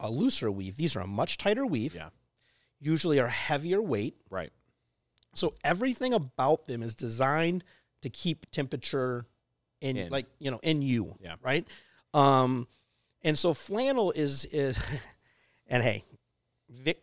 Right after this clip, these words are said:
Speaker 1: I am, I'm right here with you, right? Like, flannel growing up as a kid, there was two types of flannel growing up as a kid. It was, like, the insulated flannel
Speaker 2: Yep.
Speaker 1: that pretty much everybody, and, or if not their fathers, wore for a jacket.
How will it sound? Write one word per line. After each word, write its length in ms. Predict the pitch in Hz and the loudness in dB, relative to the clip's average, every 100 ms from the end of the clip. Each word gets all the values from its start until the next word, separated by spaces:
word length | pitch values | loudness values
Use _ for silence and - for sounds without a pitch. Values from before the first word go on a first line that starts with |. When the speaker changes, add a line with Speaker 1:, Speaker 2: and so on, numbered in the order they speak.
| - | -2
Speaker 1:
I 140 | 139 | 0
am, 180 | 151 120 117 | 0 -2 -6
I'm 180 | 135 156 | -4 0
right 160 | 160 156 | -2 -2
here 140 | 160 | -6
with 180 | 143 - | -6 -6
you, 80 | 110 | -4
right? 260 | 110 117 127 | -2 -2 0
Like, 160 | 113 | -2
flannel 540 | - 160 156 160 156 147 | -2 -2 2 2 2 2
growing 340 | 135 135 139 | 2 4 2
up 180 | 123 - | -2 -6
as 120 | 113 | -14
a 60 | 107 | -14
kid, 280 | - 123 | -4 0
there 100 | 117 | 0
was 160 | 107 95 | 0 -2
two 180 | - 180 | -4 -2
types 300 | - 139 - | 2 0 0
of 80 | 101 | -4
flannel 340 | 117 107 98 - _ _ - | -2 -4 -6 -14 _ _ -8
growing 240 | 123 113 | -2 0
up 120 | 110 117 | 0 -4
as 140 | 101 | -8
a 40 | |
kid. 260 | 95 110 98 - - _ _ _ _ | -6 -4 -4 -8 -20 _ _ _ _
It 80 | 123 | 4
was, 180 | 120 123 | 6 6
like, 200 | 123 - | 4 4
the 200 | 113 101 | 0 4
insulated 480 | 156 190 185 196 285 | 2 4 4 4 2
flannel 340 | 208 220 254 - _ _ | 2 2 0 -8 _ _
Speaker 2:
Yep. 240 | 101 101 - - - _ _ 143 | -2 -2 -2 -14 -20 _ _ 0
Speaker 1:
that 300 | 139 123 - | 2 2 2
pretty 220 | 165 147 | 4 4
much 260 | 139 123 - | 4 2 2
everybody, 920 | 139 139 143 139 139 151 147 151 139 | 2 2 2 4 4 4 0 -2 -6
and, 180 | 131 123 123 | -8 -6 0
or 140 | 127 | 2
if 140 | 123 | 2
not 200 | 131 117 | -2 -2
their 120 | 120 110 | -4 -4
fathers, 540 | 127 117 131 135 123 - _ _ | -2 -2 -2 -2 -4 -12 _ _
wore 300 | 120 123 127 | 2 6 6
for 260 | - 113 120 | 4 -2 -2
a 360 | 123 117 113 117 - | -2 -2 -4 -8 -8
jacket. 480 | - 92 - - | -4 -4 -6 -12